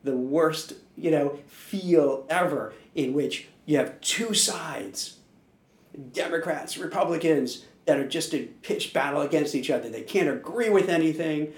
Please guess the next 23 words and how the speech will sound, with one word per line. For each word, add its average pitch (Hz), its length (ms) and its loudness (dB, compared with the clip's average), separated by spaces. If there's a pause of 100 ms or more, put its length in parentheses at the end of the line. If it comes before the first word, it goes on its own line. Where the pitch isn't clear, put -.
(160)
They 131 100 -4
can't 117 340 -6
talk 196 340 -6
to 202 100 -2
each 185 160 -4
other. 170 500 4 (800)
Everybody's 160 480 2
fighting 196 480 -2
with 170 140 4
each 170 180 -2
other, 170 540 0
arguing, 175 560 4
hating 202 420 0
each 190 220 0
other, 175 480 2 (480)
want 170 160 2
to - 120 -6
kill 208 220 4
each 208 160 2
other, 180 320 -2
strangle 196 480 -2
each 190 160 -4
other. 190 460 2